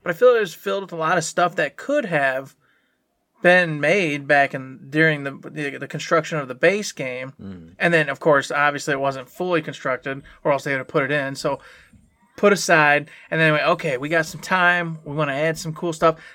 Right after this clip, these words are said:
Speaker 1: Let's finish those side projects and other storylines we were gonna do,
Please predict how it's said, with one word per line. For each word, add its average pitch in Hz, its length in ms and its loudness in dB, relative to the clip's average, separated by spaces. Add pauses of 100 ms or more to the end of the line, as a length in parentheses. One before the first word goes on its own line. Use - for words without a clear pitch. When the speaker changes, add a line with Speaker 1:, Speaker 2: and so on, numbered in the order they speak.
Speaker 1:
Let's 151 180 0
finish 202 480 -2
those 147 200 2
side 143 280 0
projects 139 460 -2
and 147 100 -8
other 143 220 -6
storylines 139 500 -2
we 143 100 -8
were 135 80 -8
gonna 135 200 -6
do, 135 240 -8